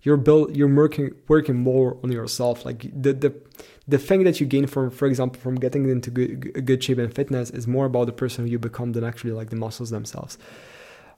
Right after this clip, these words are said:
Um, I guess, like, the similar thing applies in business as well. Just, okay, what kind of person you,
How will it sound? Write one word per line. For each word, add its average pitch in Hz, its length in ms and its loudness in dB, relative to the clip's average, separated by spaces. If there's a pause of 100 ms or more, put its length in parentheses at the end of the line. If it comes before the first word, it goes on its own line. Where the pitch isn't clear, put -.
Um, 120 240 -6
I - 80 -8
guess, 120 180 -2
like, 113 200 -4 (120)
the 131 140 -4
similar 127 560 0
thing 123 320 -4
applies 120 360 -4
in 113 60 -4
business 120 300 -6
as 120 160 -12
well. 123 160 -4
Just, 123 200 -12
okay, 120 220 -8
what 123 400 -8
kind 127 100 -4
of 120 60 -6
person 120 320 -6
you, 120 180 -6